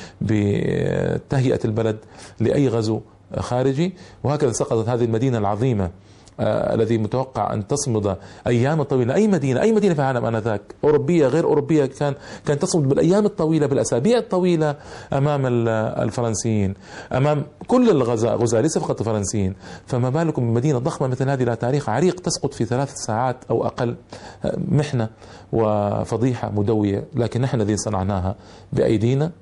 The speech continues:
إنا لله وإنا إليه راجعون.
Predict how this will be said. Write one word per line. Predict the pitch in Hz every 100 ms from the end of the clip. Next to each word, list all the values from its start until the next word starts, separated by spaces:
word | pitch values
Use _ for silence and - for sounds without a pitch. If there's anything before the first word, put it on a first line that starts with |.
| 151
إنا | 139 117
لله | 107 110 101 107 - - - -
وإنا | 117 127 117
إليه | 104 104 98
راجعون. | 104 95 113 170